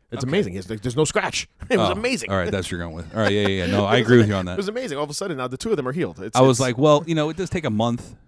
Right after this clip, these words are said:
Speaker 2: You know, if they had sub-, subcorneal damage.
Speaker 1: Good
Speaker 2: See, I'm
Speaker 1: lord.
Speaker 2: an eye, I'm an eye doctor.
Speaker 1: Oh, fair, fair. Sure, all right.
Speaker 2: It's my gimmick.
Speaker 1: Well, <laughs> all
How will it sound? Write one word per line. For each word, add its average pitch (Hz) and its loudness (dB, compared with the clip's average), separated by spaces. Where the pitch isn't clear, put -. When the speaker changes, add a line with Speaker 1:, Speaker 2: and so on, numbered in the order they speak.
Speaker 2:
You 143 -8
know, 139 -6
if - -16
they 127 -8
had 131 -6
sub-, - -14
subcorneal 113 0
damage. 104 -6
Speaker 1:
Good - -10
Speaker 2:
See, 107 -8
I'm 110 -4
Speaker 1:
lord. 117 -4
Speaker 2:
an 98 -4
eye, 107 -2
I'm 107 -4
an 95 -4
eye 92 -4
doctor. 90 -8
Speaker 1:
Oh, 117 -12
fair, 98 -14
fair. 110 -16
Sure, 127 -18
all 117 -14
right. 120 -12
Speaker 2:
It's 127 -16
my 104 -4
gimmick. 90 -8
Speaker 1:
Well, 113 -10
<laughs> - -16
all 196 -14